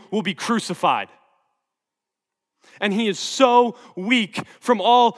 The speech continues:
the torture that he can't even carry it.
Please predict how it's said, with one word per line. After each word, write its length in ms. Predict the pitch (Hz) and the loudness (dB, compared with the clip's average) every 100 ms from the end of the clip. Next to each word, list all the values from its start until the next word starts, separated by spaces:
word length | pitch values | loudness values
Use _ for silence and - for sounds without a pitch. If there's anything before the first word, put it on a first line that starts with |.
| - | -6
the 80 | 247 | -6
torture 560 | - 233 233 - 226 185 - | -2 2 2 2 -4 -4 -4
that 100 | - | -2
he 80 | 233 | -2
can't 560 | - - 240 240 196 - _ - | -6 -4 0 0 -2 -14 _ -6
even 460 | 226 220 226 196 - _ - | -2 2 0 0 -6 _ -4
carry 440 | - 233 208 160 | 2 4 4 -2
it. 320 | 113 - - | -8 -14 -18